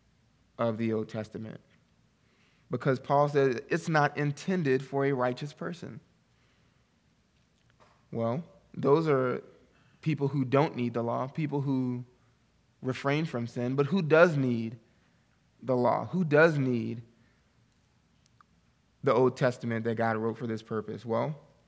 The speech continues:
those who are lawless and rebellious, for the ungodly and sinners, Paul says, for the unholy and profane, for those who kill their fathers or mothers,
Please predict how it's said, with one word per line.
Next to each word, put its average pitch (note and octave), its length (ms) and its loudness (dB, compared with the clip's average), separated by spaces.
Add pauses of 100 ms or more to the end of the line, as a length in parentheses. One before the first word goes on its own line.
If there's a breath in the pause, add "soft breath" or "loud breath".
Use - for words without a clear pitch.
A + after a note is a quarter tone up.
(420)
those B2+ 320 2
who D3 140 0
are C#3+ 100 8
lawless C3+ 640 4
and B2 160 -2
rebellious, C3 880 0
for B2+ 140 -6
the B2 180 -2
ungodly B2 760 2
and B2 220 -2
sinners, B2+ 380 -2
Paul A2+ 240 -6
says, - 440 -12 (380 soft breath)
for D3 160 2
the C#3 140 2
unholy C#3 580 0
and C#3 140 -2
profane, C#3 800 -4 (560 soft breath)
for D#3 140 2
those C#3+ 280 8
who C#3+ 140 -2
kill D#3+ 380 4
their D3+ 200 6
fathers C#3+ 480 4
or C#3 140 2
mothers, C#3 560 -4